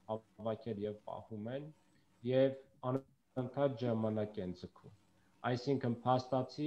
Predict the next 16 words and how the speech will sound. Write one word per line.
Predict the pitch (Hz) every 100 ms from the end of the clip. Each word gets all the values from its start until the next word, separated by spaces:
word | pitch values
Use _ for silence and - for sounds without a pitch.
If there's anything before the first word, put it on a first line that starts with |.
| 139
ադրբեջանական | 127 117 110 120 117 123 120 120 123
կողմը | 117 120 120 123 143 143
իր | 139 135
պարտավորությունները | 117 107 117 107 107 104 - 107 107 101
և | 104 120
միջազգային | 104 98 104 101 98
մարդասիրական | 98 - 98 - 98 95 101
իրավունքով, | 95 104 104 107 - 165 180 - - - -
և | 127 131
նաև | 123 120 127 123 110 - -
եռակողմ | 113 110 113 117 113 110
հայտարարությամբ | 104 104 98 104 101 104 98 - 101 95 104
հաստատված | 104 - 107 - 110 -
պարտավորությունները | - 107 - 110 113 110 120 147 156
չի | - 123
կատարում։ | - 92 - 98 - 95